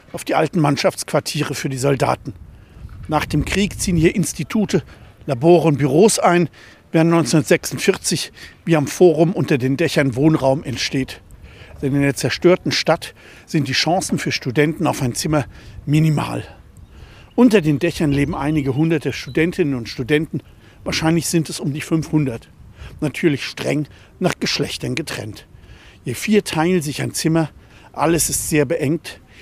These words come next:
In den ersten Jahren wird es wegen Kohlemangels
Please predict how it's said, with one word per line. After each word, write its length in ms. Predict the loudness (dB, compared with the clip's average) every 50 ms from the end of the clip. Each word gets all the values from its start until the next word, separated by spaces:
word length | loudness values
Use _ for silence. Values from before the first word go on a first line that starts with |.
| -20 -8 0
In 60 | 2 2
den 100 | 4 4
ersten 400 | 2 2 0 0 -4 -4 -2 0
Jahren 400 | 2 2 2 2 2 0 -2 -2 -4 -10 -20 -20 -20 -20 -18 0
wird 220 | 0 0 0 0 -6 -18 -20 -16 _
es 180 | -10 -8 -2 0
wegen 340 | 0 0 0 0 -2 -4 -8 -14 -16
Kohlemangels 720 | -8 -2 0 0 0 2 2 2 2 0 0 -2 -4 -8